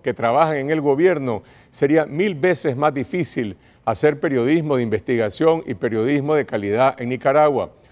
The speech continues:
Hoy se cumple un mes del asalto policial a la redacción de Confidencial y esta semana que sigue ocupada de forma ilegal por la policía. Y nosotros aquí estamos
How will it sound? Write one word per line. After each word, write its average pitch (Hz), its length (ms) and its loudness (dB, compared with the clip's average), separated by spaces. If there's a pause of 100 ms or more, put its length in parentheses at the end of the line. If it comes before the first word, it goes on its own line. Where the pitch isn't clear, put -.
(220)
Hoy 156 140 2
se 185 140 2
cumple 196 480 2
un 208 300 2
mes - 480 -4 (300)
del 120 140 0
asalto 156 480 2
policial 156 760 2
a 143 80 -2
la 123 140 2
redacción 123 640 0
de 170 100 -4
Confidencial 131 920 0
y 120 160 -2
esta 156 240 0
semana 151 520 -2 (360)
que 139 160 2
sigue 196 400 0
ocupada 185 600 2
de 147 120 0
forma 180 440 -2
ilegal 175 680 2 (400)
por 117 160 -2
la 117 100 2
policía. 135 680 0 (440)
Y 120 100 -6
nosotros 156 420 2
aquí 156 200 0
estamos 180 720 0